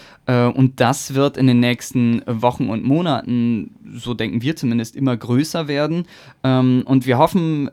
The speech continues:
ähm, dass wir auch hier in Kassel, ähm, so einen Klimastreik, äh, sehen werden. Wenn, ähm, wenn ihr hier als, als SchülerInnen uns grad zuhört oder SchülerInnen kennt, die, die da vielleicht Bock drauf hätten, dann meldet euch auf jeden Fall uns, äh, bei uns.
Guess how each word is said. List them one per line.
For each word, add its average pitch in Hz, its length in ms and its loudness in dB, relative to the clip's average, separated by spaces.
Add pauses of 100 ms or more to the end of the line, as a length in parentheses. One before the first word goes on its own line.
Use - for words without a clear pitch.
ähm, 135 460 2
dass 135 160 -2
wir - 100 -2
auch - 60 -6
hier - 160 -2
in 147 80 0
Kassel, 123 600 -2
ähm, 113 540 -2 (120)
so 127 160 -4
einen 120 160 2
Klimastreik, 117 800 -4 (320)
äh, 117 220 -2
sehen 131 420 0
werden. 113 320 0
Wenn, 165 300 0 (380)
ähm, 139 680 0
wenn 151 340 -4
ihr 196 160 0
hier 170 340 0
als, 131 240 -6
als 131 160 -6
SchülerInnen 147 420 -2
uns 127 160 -4
grad - 260 -8
zuhört 185 480 0
oder 123 480 -2
SchülerInnen 131 460 -2
kennt, 185 360 -2
die, 127 460 -2
die 131 100 -4
da 131 120 -2
vielleicht 120 320 -4
Bock - 180 -4
drauf 110 240 -4
hätten, - 160 -4
dann 120 120 0
meldet 185 300 0
euch 131 180 -6
auf 127 100 -6
jeden 151 160 -4
Fall 127 140 -4
uns, 131 220 -2
äh, - 240 -10
bei 120 260 -2
uns. 139 260 0